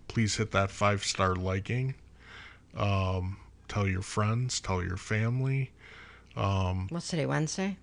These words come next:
Speaker 1: Today's Wednesday. Our next episode is gonna be Dimebag Daryl,
Speaker 2: Yep.
Speaker 1: which I will enjoy.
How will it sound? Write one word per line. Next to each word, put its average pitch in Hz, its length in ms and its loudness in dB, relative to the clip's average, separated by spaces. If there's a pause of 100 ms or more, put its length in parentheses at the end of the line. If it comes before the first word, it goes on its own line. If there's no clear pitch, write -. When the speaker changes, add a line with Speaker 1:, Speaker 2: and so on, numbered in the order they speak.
Speaker 1:
Today's 107 460 2
Wednesday. 110 580 2
Our 117 200 2
next 107 500 0
episode 117 540 2
is 104 140 2
gonna 104 180 0
be 101 180 0
Dimebag 98 640 2
Daryl, 95 500 2
Speaker 2:
Yep. 156 160 -4
Speaker 1:
which - 300 0
I 113 160 4
will 62 320 -2
enjoy. 69 560 -4